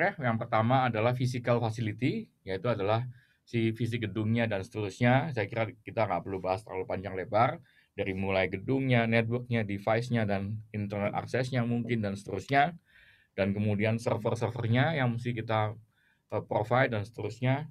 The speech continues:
Dan tidak kalah pentingnya yang menjadi fokus kita adalah, eh, dedicated administrator team yang tentunya cukup mumpuni dan memiliki expertise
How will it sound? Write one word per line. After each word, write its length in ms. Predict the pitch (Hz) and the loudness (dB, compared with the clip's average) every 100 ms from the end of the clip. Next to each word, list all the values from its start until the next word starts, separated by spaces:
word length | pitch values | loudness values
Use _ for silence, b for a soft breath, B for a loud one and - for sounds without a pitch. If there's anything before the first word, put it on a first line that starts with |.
| _ | _
Dan 240 | 117 113 | 2 4
tidak 240 | 156 143 - | 2 0 2
kalah 240 | 135 135 | 2 2
pentingnya 640 | 131 139 135 143 147 220 247 _ | -2 -4 -2 -2 0 -2 -6 _
yang 400 | 117 123 123 123 - _ _ _ | 0 2 2 -2 -14 _ _ _
menjadi 320 | 117 113 120 | 0 2 2
fokus 240 | 123 120 123 | 0 -2 -4
kita 320 | 120 143 127 | -2 0 2
adalah, 240 | 110 135 160 b b b b _ _ _ | 4 2 0 b b b b _ _ _
eh, 480 | 113 110 107 107 107 107 | 4 6 6 4 2 -2
dedicated 560 | 110 117 120 120 - _ - | -2 0 0 0 -2 _ -4
administrator 800 | 120 120 120 123 123 123 110 110 110 | -4 -2 -2 0 -2 -2 -2 -2 0
team 240 | 113 117 - _ _ | 0 0 -4 _ _
yang 320 | 113 110 110 113 | 0 0 2 -2
tentunya 480 | 107 110 127 123 123 - _ | -2 0 2 2 0 -14 _
cukup 320 | 123 120 120 | -6 -6 -2
mumpuni 560 | 139 160 156 135 139 127 | -2 0 0 0 0 0
dan 160 | 107 | 0
memiliki 400 | 113 117 113 113 | 2 0 -2 -2
expertise 640 | 113 110 - 107 151 185 | -4 -4 -6 -2 -2 -2